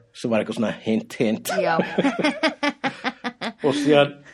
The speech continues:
Speaker 1: kemur eitthvað svona, þegar hún kveður, þá fáum við svona smá svona, "Ui, ui,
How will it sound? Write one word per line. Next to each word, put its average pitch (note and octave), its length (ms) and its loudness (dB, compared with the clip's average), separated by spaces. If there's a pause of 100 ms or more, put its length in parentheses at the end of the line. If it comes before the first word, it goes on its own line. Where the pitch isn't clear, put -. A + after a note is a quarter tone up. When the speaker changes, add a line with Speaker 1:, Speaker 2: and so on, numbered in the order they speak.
(400)
Speaker 1:
kemur C#3+ 340 2
eitthvað C3+ 200 0
svona, B2 680 0
þegar - 200 -6
hún B2 80 -4
kveður, C#3+ 460 2
þá D3 100 2
fáum C#3 240 2
við A#2+ 60 -10
svona C3 160 -6
smá D#3 600 2
svona, B2 260 0 (220)
"Ui, A#3+ 440 2 (200)
ui, A#3 340 2